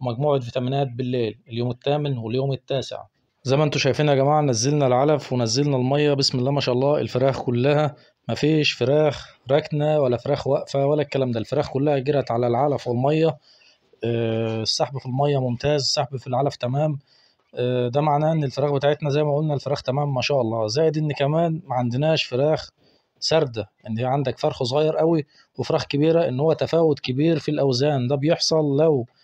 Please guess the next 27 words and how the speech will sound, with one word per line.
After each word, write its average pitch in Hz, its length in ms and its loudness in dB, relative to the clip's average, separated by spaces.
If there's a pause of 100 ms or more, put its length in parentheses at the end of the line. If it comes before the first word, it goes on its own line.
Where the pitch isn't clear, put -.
(280)
عدد 143 240 2
السقات 139 400 0
والعلفات 131 460 0
قليلة، 139 340 2
لو 139 200 2
أنت 139 580 0
مكتم 131 500 -2
بزيادة، 143 760 0
المكان 120 300 -4
عندك 139 260 -2
كتمة، 147 380 -4 (440)
أو 151 140 4
لو 143 140 4
المكان 135 420 0
برد 147 200 0
والفراخ 135 340 -2
ما 131 100 0
بتقومش 139 300 -2
تاكل 139 360 0
وتشرب. 120 440 -4
لا، 127 100 0
الفراخ 135 320 -4
عندنا 131 240 -2
كلها 131 240 0
بتاكل 127 320 -4
وكلها 120 320 -2
بتشرب، 151 420 -2